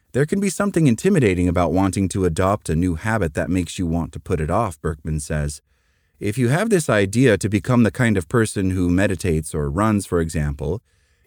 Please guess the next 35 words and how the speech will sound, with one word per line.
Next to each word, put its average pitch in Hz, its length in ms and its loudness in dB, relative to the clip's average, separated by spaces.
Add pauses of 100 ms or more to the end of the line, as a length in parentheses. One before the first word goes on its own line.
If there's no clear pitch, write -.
you 104 120 2
may 151 160 4
decide 147 360 2
to 139 120 2
leave 135 180 4
it 143 140 2
for 143 180 2
when 131 180 4
you 127 100 2
have 123 200 0
more 110 220 0
time, 113 480 -6 (500)
and 87 220 -2
as 92 160 -2
a 92 40 -6
result, 127 600 0 (200)
you 95 140 -2
don't 101 160 2
do 104 140 2
the 101 100 -4
thing 117 200 -2
at 107 60 -2
all. 107 360 -6 (1040)
For - 160 0
some, 139 680 4
the 110 140 2
appeal 226 420 2
of 117 100 2
doing 123 300 6
something 95 420 0
every 82 280 0
day 120 400 2
can 110 280 0
be 110 140 0
motivating, 104 720 0